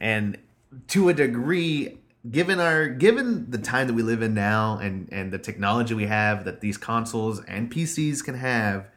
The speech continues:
you know, where, yeah, you can, you can release patches and you can, you can, you can make a game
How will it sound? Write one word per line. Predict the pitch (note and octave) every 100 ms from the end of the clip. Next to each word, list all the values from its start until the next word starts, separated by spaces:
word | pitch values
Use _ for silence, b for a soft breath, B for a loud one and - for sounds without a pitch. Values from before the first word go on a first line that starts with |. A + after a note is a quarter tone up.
| b b b _ -
you | G#2
know, | G2 F#2+
where, | G2 G2+
yeah, | G#2 D#3 A2
you | G#2 A#2+
can, | D3+ C3+
you | F#3+
can | B3
release | F#3+ G3+ A#3+
patches | A#3+ C3 - - - - - -
and | A2
you | B2+
can, | C#3 B2+ A#2+
you | C3
can, | C#3 D3 C3
you | D3+
can | D#3 C#3 B2
make | G#2+ B2 C#3+ C#3 -
a | B2
game | A#2 A2+ A2+ A2+ G#2+